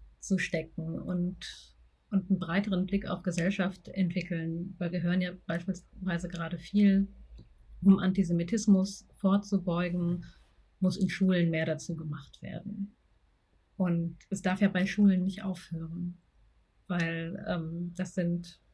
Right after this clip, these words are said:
wir haben relativ wenige Kinder und Jugendliche in dieser <laughs> Gesellschaft und sehr viele Erwachsene.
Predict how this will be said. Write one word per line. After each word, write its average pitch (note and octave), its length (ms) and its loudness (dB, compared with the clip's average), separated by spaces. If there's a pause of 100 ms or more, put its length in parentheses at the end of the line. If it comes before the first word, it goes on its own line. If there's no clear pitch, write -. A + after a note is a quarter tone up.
(160)
wir F3 120 -4
haben F#3 120 2
relativ F#3 380 2
wenige G3+ 440 6
Kinder G#3+ 420 4
und G3 120 4
Jugendliche G#3 520 0
in G3 100 4
dieser G3+ 220 4
<laughs> - 0 -
Gesellschaft A3+ 800 4 (560)
und F#3+ 120 6
sehr F3+ 160 2
viele F#3 220 2
Erwachsene. G#3+ 760 -2